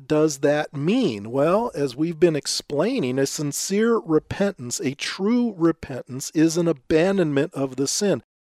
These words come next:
But notice what you said, Eric. When he says, "Because of the Savior's atonement, we can repent and be fully forgiven as soon as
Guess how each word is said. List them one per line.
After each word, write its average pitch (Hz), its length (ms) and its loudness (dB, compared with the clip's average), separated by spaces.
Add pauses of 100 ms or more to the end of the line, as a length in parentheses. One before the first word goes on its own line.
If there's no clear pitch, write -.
(180)
But 190 140 4
notice 269 400 8
what 233 160 4
you 202 80 0
said, 233 320 6
Eric. 110 300 4 (400)
When 170 140 2
he 285 200 0
says, 180 300 6
"Because 208 360 4
of 202 80 4
the 165 80 0
Savior's 170 480 4
atonement, 180 600 0
we 156 100 2
can 151 240 -2
repent 208 680 -2
and 151 180 -2
be 147 120 0
fully 196 440 6
forgiven 139 640 2 (360)
as 185 340 2
soon 302 680 2 (100)
as 220 540 0